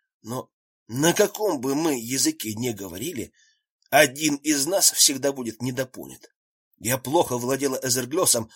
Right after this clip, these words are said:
а он — Октавиаром. "Ну, под юбку-то я к тебе залез на правах элементарного придурка, а не хозяина", — пожал плечами Бриц. "Объясню разницу, когда загляну в словарь".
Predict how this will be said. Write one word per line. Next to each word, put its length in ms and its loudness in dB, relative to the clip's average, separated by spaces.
а 200 6
он — 280 -2
Октавиаром. 680 -6
"Ну, 160 -10
под 240 -6
юбку-то 540 -6
я 160 -4
к 60 -12
тебе 260 -6
залез 400 2
на 80 -4
правах 420 -6
элементарного 680 -8
придурка, 640 -8
а 40 -8
не 100 -12
хозяина", — 640 -6
пожал 380 6
плечами 580 2
Бриц. 540 0
"Объясню 560 0
разницу, 720 -6
когда 500 -6
загляну 380 -4
в 80 -2
словарь". 400 -2